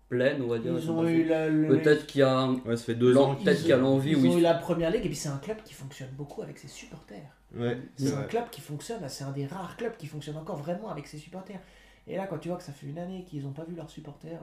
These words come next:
Speaker 2: bah, je comprends aussi que, qu'il y a un relâchement, qu'il y a un relâchement. Puis bon, le,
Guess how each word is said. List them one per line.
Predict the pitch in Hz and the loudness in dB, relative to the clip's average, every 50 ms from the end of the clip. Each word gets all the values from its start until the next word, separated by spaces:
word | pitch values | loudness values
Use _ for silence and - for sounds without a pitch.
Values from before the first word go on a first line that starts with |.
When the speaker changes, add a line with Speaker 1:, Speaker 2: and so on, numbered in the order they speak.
| - 175 - | -16 -18 -20
Speaker 2:
bah, | - - | -20 -20
je | - - - - _ | -20 -20 -20 -20 _
comprends | 151 147 - - 165 156 151 | -20 -18 -18 -18 -16 -16 -16
aussi | 147 - - 170 165 | -16 -16 -18 -20 -20
que, | - - - - 143 - _ _ _ _ _ _ _ _ _ - _ _ - | -20 -20 -20 -20 -20 -20 _ _ _ _ _ _ _ _ _ -20 _ _ -16
qu'il | - 156 147 | -10 -8 -6
y | 143 | -6
a | 143 | -4
un | 139 | -2
relâchement, | 147 156 165 185 - - - 277 311 311 196 147 | 0 0 0 0 0 -2 -6 -8 -10 -10 -10 -12
qu'il | - - 143 | -14 -16 -18
y | 139 | -18
a | |
un | 143 139 - 147 147 | -18 -18 -18 -18 -16
relâchement. | 151 160 - - 233 262 277 - | -16 -16 -16 -14 -14 -14 -14 -8
Puis | 165 151 147 | -6 -6 -4
bon, | 156 170 180 175 | -2 -2 -2 -2
le, | 151 143 135 | -2 -2 -2